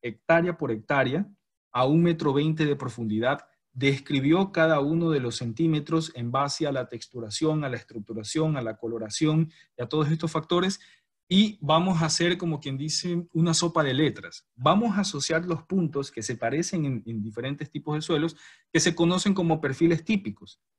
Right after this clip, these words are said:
Estos perfiles típicos que a, que a la izquierda ustedes lo ven como subclases de suelo, es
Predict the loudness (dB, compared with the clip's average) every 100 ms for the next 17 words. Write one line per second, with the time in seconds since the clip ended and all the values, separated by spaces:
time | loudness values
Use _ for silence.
0 | _ -4 -2 2 2 4 4 4 2 2
1 | 0 -2 0 2 2 2 0 0 2 2
2 | 2 2 2 4 4 2 4 4 2 -2
3 | -8 -8 -6 -6 -6 -4 -4 -4 -4 0
4 | 2 2 0 _ _ 0 0